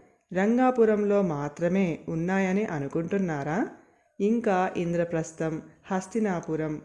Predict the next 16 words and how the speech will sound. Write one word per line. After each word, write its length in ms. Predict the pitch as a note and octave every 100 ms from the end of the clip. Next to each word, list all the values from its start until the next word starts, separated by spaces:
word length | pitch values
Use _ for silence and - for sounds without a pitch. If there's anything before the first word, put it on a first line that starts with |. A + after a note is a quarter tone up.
| -
ఉజ్జయిని, 840 | F3+ E3 G#3 F#3 E3 D#3 D3+ - - _
తక్షశీల, 840 | F#3+ F#3 - A3 A3 E3 D3+ D3+ D3 -
అమరావతి, 840 | D3 D#3 F#3+ G3 E3+ D#3+ D#3 D#3 -
విజయనగరం, 840 | E3 F#3+ A3 F#3+ D#3 D3+ D3+ D#3 - - _ _ _
శ్రీరంగపట్నం 1040 | - A3 B3 A3 G3 F#3+ E3 D#3 D#3+ D#3 D3+ - -
వగైరా 540 | F#3+ G3 F#3+ F3 D#3 -
ఊళ్ళెన్నో 640 | D#3 D#3+ F3+ E3+ E3+ F3+
ఉన్నాయి. 520 | A#3 G#3 F#3 G3 D#3+ A#2 - _ _ _ _ _ -
ప్రతి 340 | G3+ G#3 C#4+ C4
చోట 220 | A3 G#3
ఇంతకంటే 880 | G#3+ A3 F3+ E3 G#3 G#3+ G#3 G3+ G#3
గొప్పవి 640 | F3 D3+ D#3 E3 G3+ G4 - _ _ _ _ -
ఎంతో 360 | A3 A#3+ A#3+
ముఖ్యమైన 800 | A3 E3 - G#3+ G#3 F#3 G3+ E3+ C#3 - -
విశేషాలు 720 | E3 F3+ F#3 F3 D#3 D3 G3+
ఉన్నాయి. 360 | D#3+ C#3+ D3+ D#3